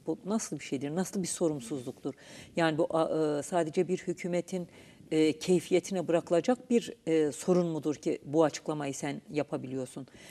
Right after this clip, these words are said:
Ya da, e, demokrasinin kılıcı gibi milletin, e, tepesinde sallıyorsun ve sadece bu Kürt sorununa dair de değil, her alanda.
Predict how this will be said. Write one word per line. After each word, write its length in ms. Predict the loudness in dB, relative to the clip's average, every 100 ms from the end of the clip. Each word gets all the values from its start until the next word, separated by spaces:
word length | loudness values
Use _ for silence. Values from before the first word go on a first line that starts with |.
| -2
Ya 120 | 2 4
da, 180 | 4 2
e, 520 | -2 0 0 -2 -2
demokrasinin 500 | -2 -2 0 0 0
kılıcı 280 | -4 -4 -2
gibi 200 | -4 -4
milletin, 480 | -2 2 2 0 -8 -6
e, 240 | 0 0
tepesinde 580 | -2 -6 -6 -6 -6 -6
sallıyorsun 500 | -4 -6 -6 -8 -4
ve 100 | -4
sadece 380 | 2 2 4 2
bu 160 | 0
Kürt 200 | -2 -6
sorununa 440 | 0 0 2 2 4
dair 340 | 6 6 6
de 100 | 4
değil, 160 | 2 0
her 200 | -2 2
alanda. 400 | 2 2 0